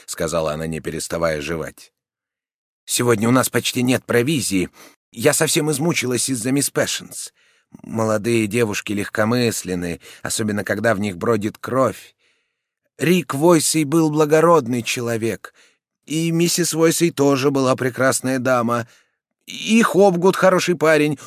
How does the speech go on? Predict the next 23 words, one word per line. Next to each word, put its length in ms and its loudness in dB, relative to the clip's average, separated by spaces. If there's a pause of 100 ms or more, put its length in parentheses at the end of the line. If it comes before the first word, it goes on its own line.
(160)
он 220 2
даже 200 4
мягче 380 2
их 120 0
всех". 560 0 (840)
Мне 340 0
надоела 760 -2
её 300 -8
болтовня. 760 -10 (720)
Я 160 0
пошёл 300 2
наверх 340 2
и 40 -2
стал 220 -4
собирать 440 -4
свои 280 -6
вещи, 600 -10 (400)
но 100 -10
через 300 0
некоторое 440 0
время, 360 2
перекладывая 720 -2
книги, 560 -4